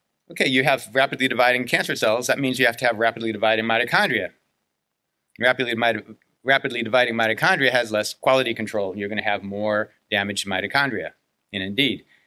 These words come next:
Also, that mitochondria are destroyed by lysosomal degradation, leading to the production of highly energetic nutrients to support cancer cell growth. This finally promotes the onset of aerobic glycolysis in cancer-associated fibroblasts because of the mitochondrial dysfunction.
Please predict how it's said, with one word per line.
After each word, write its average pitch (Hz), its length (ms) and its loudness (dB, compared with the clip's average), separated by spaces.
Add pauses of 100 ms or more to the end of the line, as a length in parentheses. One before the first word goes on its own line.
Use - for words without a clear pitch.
(880)
Also, 156 580 2 (1080)
that 120 140 -2
mitochondria 170 600 2
are 127 140 0
destroyed 156 600 2
by 123 320 4
lysosomal 123 580 0
degradation, 139 580 0
leading 123 260 -2
to 120 160 -4
the 104 100 -4
production 123 380 -2
of 101 80 -6
highly 135 340 0
energetic 127 480 0
nutrients 120 600 -4
to 107 80 -12
support - 600 -4
cancer 123 320 -2
cell 117 180 0
growth. 120 380 0 (580)
This 117 120 -8
finally 131 320 0
promotes 123 360 -4
the 113 100 0
onset 113 320 -2
of 120 80 0
aerobic 104 300 -4
glycolysis 107 640 -2
in 113 180 -8 (180)
cancer-associated 104 840 -6
fibroblasts 110 560 0
because 110 260 -8
of 110 60 -8
the 104 60 -6
mitochondrial 101 600 -2
dysfunction. 87 420 -12